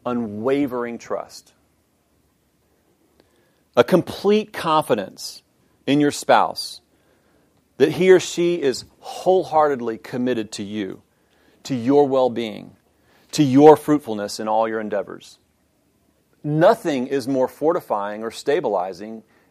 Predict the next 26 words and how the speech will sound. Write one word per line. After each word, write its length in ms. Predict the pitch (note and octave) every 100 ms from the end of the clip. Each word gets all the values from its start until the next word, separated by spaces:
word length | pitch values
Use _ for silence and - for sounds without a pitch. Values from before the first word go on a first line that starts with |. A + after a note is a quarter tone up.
| _ -
in 220 | C3+ C3+
a 80 | B2+
marriage 400 | B2+ D#3 C#3+ A#2
relationship, 680 | B2 B2 C#3+ A2+ - F2+ -
any, 240 | F#3 A#3 C3+
any 140 | F#3
relationship, 540 | A#3 G2 G2 - - A2
but 80 | A2+
in 60 |
particular 360 | G2+ F3 F3 F#2
marriage, 360 | E2+ F2 - _ _ _ _ _ _
than 260 | - D3 D3
this 420 | D3 D3 - - _ _ _ _ _ -
kind 460 | - E3 E3+ F3+ D3
of 180 | C3
comprehensive, 1200 | - - D3+ D#3+ E3+ C3+ D3 C#3+ - F#2+ F#2 G2 _ _ _ _ _ _ -
unquestioned 1160 | D#3+ F3+ F3+ - - D3+ - - G2+ G2+ G2+ _ _ _ _ _ -
trust 560 | - - C#3 - -
and 160 | - A#2+
confidence 640 | - B2+ A2+ F#2+ F#2+ -
in 80 | A2+
the 140 | A2+ A2+
other, 360 | G#2+ F#2 - _ _ _ _ -
that 140 | B2
they 680 | A2 G#2 A#2 D3+ D#3+ E3+ E3 _ _ -
are 220 | A#2+